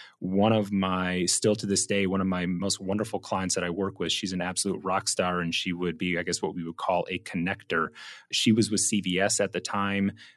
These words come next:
I ended up meeting her, of all places, along with another advisor. <laughs> I, I tagged along with our branch manager at a recruiting fair,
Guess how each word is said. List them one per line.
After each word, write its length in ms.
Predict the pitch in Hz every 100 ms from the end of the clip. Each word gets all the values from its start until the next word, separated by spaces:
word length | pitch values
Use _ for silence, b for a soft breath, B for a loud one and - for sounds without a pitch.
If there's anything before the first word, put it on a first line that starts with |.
| b
I 140 | 98 101
ended 180 | 113 101
up 120 | 85
meeting 320 | 104 104 101
her, 460 | 85 101 95 92 -
of 160 | 95 98
all 160 | 104
places, 440 | 110 104 95 101 95
along 260 | 98 95
with 180 | 95 85
another 260 | 92 98 98
advisor. 600 | 90 92 92 92 92 98
<laughs> 40 |
I, 120 | - - 123
I 120 | 120 - _ _ _
tagged 240 | - 98 95
along 260 | 95 98
with 140 | 98 95
our 260 | 95 92 - B B B B - -
branch 260 | 104 104 98
manager 400 | 98 101 95 101
at 80 | 98
a 60 |
recruiting 500 | 98 101 - 110 90
fair, 320 | 82 82 76